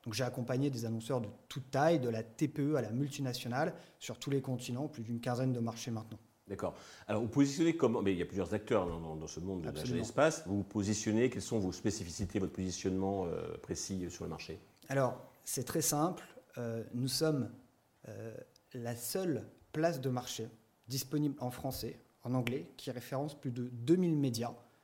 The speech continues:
Speaker 1: sur, euh, notre place de marché. Aujourd'hui, les annonceurs, en tout cas ceux auxquels on s'adresse, ils ont un point de douleur qui est sur quel média je dois communiquer et combien ça coûte.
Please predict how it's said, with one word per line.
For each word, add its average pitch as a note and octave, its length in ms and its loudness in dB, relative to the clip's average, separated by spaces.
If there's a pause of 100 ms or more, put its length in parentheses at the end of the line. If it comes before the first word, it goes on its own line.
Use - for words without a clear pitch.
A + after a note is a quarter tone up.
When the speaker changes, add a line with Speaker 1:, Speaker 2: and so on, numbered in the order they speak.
(500)
Speaker 1:
sur, D3+ 520 0 (440)
euh, A#2+ 280 -4 (120)
notre C3 180 -2
place D#3 160 2
de C3+ 60 2
marché. B2+ 300 -2 (680)
Aujourd'hui, E3 460 2
les D3+ 140 4
annonceurs, C#3+ 640 2 (220)
en B2 80 -10
tout - 100 -10
cas D3+ 120 -2
ceux D#3 160 -2
auxquels C#3+ 180 0
on B2 100 0
s'adresse, C3+ 460 2
ils B2+ 140 -2
ont A2+ 100 0
un A2+ 60 -2
point C#3 260 0
de C#3 60 4
douleur C#3+ 420 4
qui C3 220 2
est A2 100 -2 (300)
sur - 240 -8
quel D#3 160 0
média F3+ 240 0
je D3 40 -2
dois D#3 120 0
communiquer C#3 640 0
et A#2 40 -14
combien C#3+ 360 2
ça C#3 120 -2
coûte. - 320 -12